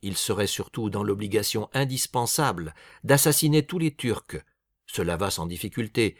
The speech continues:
car les Turcs possèdent le pays des Étéens, des Jébuséens, des Amoréens, Gerzénéens, Évéens, Aracéens, Sinéens,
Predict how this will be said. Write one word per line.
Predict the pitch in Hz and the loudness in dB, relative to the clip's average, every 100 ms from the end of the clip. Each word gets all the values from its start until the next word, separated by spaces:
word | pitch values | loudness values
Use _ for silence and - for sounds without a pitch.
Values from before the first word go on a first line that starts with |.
| _ _ - | _ _ 0
car | 190 170 147 | 4 4 4
les | 160 - | 4 4
Turcs | 190 - - - _ - | 0 0 -8 -12 _ 2
possèdent | 160 160 175 151 | 4 6 4 4
le | 143 | 4
pays | 143 147 160 | 4 4 4
des | 131 120 | 2 2
Étéens, | 131 - 127 113 104 _ _ _ _ - | 2 4 2 4 -2 _ _ _ _ 2
des | 123 120 | 6 6
Jébuséens, | 104 143 147 135 139 117 107 - _ - | 6 4 4 2 2 2 0 -6 _ -2
des | 123 | 4
Amoréens, | 147 147 151 143 139 127 107 _ _ - | 6 8 8 8 4 2 -2 _ _ -6
Gerzénéens, | 104 156 139 156 151 151 135 113 _ _ - | 2 4 4 4 4 4 2 0 _ _ 2
Évéens, | 170 160 147 151 139 117 _ _ _ - | 6 6 8 6 4 0 _ _ _ 4
Aracéens, | 160 160 - 156 147 117 _ _ _ | 6 6 6 4 4 2 _ _ _
Sinéens, | - - 185 175 165 147 113 | 0 4 6 6 6 4 2